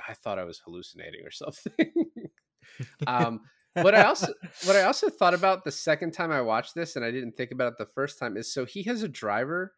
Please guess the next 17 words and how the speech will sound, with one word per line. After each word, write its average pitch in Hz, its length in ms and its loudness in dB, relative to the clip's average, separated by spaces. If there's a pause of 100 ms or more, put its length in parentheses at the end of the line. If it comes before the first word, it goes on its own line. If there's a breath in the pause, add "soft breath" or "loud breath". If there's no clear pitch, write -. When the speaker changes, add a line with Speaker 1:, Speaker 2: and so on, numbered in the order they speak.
(160)
Speaker 1:
in 170 100 -4
the 175 60 -4
beginning. 202 520 -4 (300)
Speaker 2:
Yeah, 123 260 0
Phil. 120 400 -6 (540)
Speaker 1:
And 151 340 0
then 151 260 -2
he 151 180 -10
doesn't 135 420 -2
really 131 300 -2
have 120 320 0
that 127 280 -2
driver, 123 520 0
like, 117 200 0
through, - 140 -6
it 147 140 -4
just, 190 220 -8